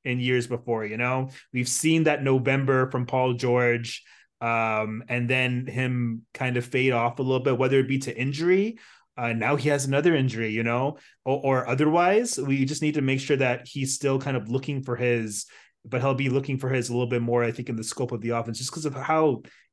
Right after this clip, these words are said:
easy he is to float between roles compared to the other two. So I'll, I'll be watching for that. That was a fun win. The Clippers are rolling, Justin. Uh, any closing thoughts you wanna have for the people listening?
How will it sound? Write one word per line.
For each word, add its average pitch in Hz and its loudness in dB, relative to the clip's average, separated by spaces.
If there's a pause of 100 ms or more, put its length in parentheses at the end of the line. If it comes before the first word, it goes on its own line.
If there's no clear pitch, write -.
easy 170 2
he 135 0
is 117 2
to 131 -4
float 131 -2
between 127 -4
roles 113 0
compared 117 -4 (280)
to 120 -6
the 110 -8
other 104 -6
two. 92 -12
So 117 0 (340)
I'll, 127 0
I'll 127 2
be 135 0
watching 127 0
for 123 -2
that. 120 0
That 160 2
was 185 2
a 185 2
fun 170 0
win. 185 2
The 165 2
Clippers 214 4
are 208 6
rolling, 170 4
Justin. 120 -2
Uh, 127 -4
any 160 2
closing 147 2
thoughts 139 0
you 143 -2
wanna 131 0
have 131 -2
for 123 -2
the 120 -8
people 127 -6
listening? 127 -8